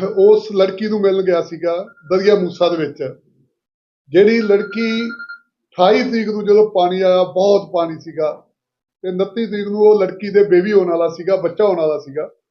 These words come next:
ਤੇ ਰਾਤ ਉਹਨੂੰ ਵਿਚਾਰੀ ਨੂੰ ਬਾਰਾਂ ਵਜੇ ਪ੍ਰੋਬਲਮ ਆ ਗਈ। ਉਹਨੇ ਕਾਲ ਕੀਤੀ, ਮੈਨੂੰ ਕੀਤੀ ਕਾਲ, ਔਰ ਡੀ ਸੀ ਸਾਹਿਬ ਨੂੰ ਕਾਲ ਕੀਤੀ, ਸਾਕਸ਼ੀ ਨੂੰ।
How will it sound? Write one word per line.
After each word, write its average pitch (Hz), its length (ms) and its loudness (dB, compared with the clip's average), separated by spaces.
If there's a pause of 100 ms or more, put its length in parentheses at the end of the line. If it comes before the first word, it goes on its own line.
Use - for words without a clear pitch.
(500)
ਤੇ 185 60 -4
ਰਾਤ 180 480 2
ਉਹਨੂੰ 214 300 2
ਵਿਚਾਰੀ 190 300 -4
ਨੂੰ 202 160 -8
ਬਾਰਾਂ 180 280 2
ਵਜੇ 180 120 0
ਪ੍ਰੋਬਲਮ 175 420 -4
ਆ 160 100 -4
ਗਈ। 170 100 -6
ਉਹਨੇ 175 240 -6
ਕਾਲ 160 240 -2
ਕੀਤੀ, 165 420 -16
ਮੈਨੂੰ 170 340 -8
ਕੀਤੀ 175 240 -10
ਕਾਲ, 185 320 -6
ਔਰ 185 160 -6
ਡੀ 170 100 -10
ਸੀ 170 200 -16
ਸਾਹਿਬ 175 200 -2
ਨੂੰ 175 100 -14
ਕਾਲ 151 200 -8
ਕੀਤੀ, 165 220 -20
ਸਾਕਸ਼ੀ 147 400 -12
ਨੂੰ। 143 140 -20